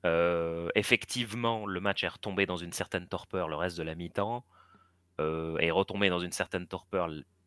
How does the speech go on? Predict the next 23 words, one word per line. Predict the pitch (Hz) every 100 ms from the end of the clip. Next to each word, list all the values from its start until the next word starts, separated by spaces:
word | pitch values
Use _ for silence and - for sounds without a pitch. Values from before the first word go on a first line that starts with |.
| _ _ 85
une |
bonne | 76 78 107
partie | - - 92
de |
la | 82
deuxième. | 80 73 135 - _ _ _ - - - - - -
Euh, | 80 76 78 76 71 71 71
la | 73 78 95 107
R | 98
D | 107
C | - 110
pousse | - 107 107 - - -
et | 90 85 87
a | 82 - _ _ _ _ _ -
quelques | 127 113 - 104
bonnes | 85 87 98
positions | 92 95 92 - 90
de | 90
tir | - 87
qui | 85
sont | - 80
mal | 80
exploitées. | 76 - 80 107 131